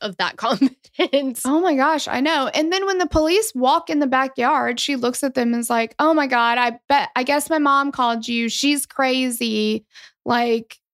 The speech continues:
Speaker 2: I don't know. But it seemed like,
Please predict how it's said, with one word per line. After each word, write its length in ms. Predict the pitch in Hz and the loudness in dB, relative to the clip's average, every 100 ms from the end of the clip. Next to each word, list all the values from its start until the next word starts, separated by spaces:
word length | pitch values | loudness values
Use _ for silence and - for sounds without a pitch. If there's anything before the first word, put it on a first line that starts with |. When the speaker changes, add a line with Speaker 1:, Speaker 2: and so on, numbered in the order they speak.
| - | -4
Speaker 2:
I 80 | |
don't 160 | 247 - | -2 0
know. 320 | 226 214 214 - | -2 -2 -4 -2
But 120 | 339 | 0
it 180 | 370 403 | 0 0
seemed 560 | - - 339 359 480 494 370 | -2 -2 0 0 -2 -2 0
like, 680 | 285 254 247 247 247 - | 2 2 2 0 -2 -8